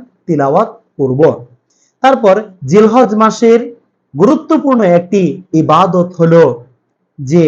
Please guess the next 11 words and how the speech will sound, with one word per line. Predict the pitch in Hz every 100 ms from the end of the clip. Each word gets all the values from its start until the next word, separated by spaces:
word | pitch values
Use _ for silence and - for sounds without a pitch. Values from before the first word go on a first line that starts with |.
| 131 - _ 220
উমরা | 226 254 262 214
এবং | 165 175 135 -
হজ | 160 202 - -
করা। | 143 139 131 - _ _ _ _ _
হজ, | 180 214 151 - - - _ _
হজ | 226 254 190 -
এমন | 190 240
একটি | 233 202 - 190 147
ইবাদত, | 139 170 180 160 131 - - _ _ _ _
হজ | 165 208 240 - - - 185
এমন | 202 226